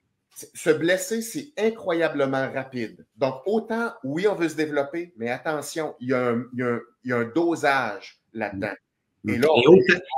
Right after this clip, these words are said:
Speaker 2: et autant dans des petits, ce que j'aime avec ton exemple, c'est que souvent on va dire, OK, pour les gens qui commencent, mais là, tu
Speaker 1: Ouais.
Speaker 2: viens de donner un exemple avec une personne,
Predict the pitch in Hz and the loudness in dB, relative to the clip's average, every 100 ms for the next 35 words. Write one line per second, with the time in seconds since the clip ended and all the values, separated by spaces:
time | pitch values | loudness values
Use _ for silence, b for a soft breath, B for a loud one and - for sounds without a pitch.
0 | - 131 170 208 196 190 175 165 156 156 | 4 8 10 10 10 8 10 8 8 6
1 | 170 170 - 190 175 - 156 165 175 - | 6 4 2 -2 -2 4 6 6 4 2
2 | 139 131 123 165 170 - 131 123 117 - | 0 0 2 0 0 -4 -4 -2 -2 -2
3 | 151 160 143 139 151 127 165 165 131 120 | 2 2 0 -2 -2 -2 -4 -6 -6 -4
4 | 156 - - 143 131 156 147 - - - | -4 -6 -8 -6 -4 -4 -8 -12 -16 -18
5 | _ _ _ 117 165 131 165 151 160 165 | _ _ _ -6 -2 0 0 -2 -2 -2
6 | 151 185 180 139 135 - 170 160 | -4 -6 -6 -8 -8 -4 -2 -4